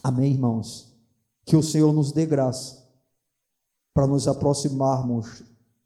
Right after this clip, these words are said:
da semelhança de um coração semelhante ao de Maria. Amém? Um excelente exemplo a ser seguido,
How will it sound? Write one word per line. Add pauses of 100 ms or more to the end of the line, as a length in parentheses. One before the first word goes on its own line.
(640)
da
semelhança (840)
de
um
coração (680)
semelhante
ao
de
Maria. (1900)
Amém?
Um
excelente
exemplo
a
ser
seguido,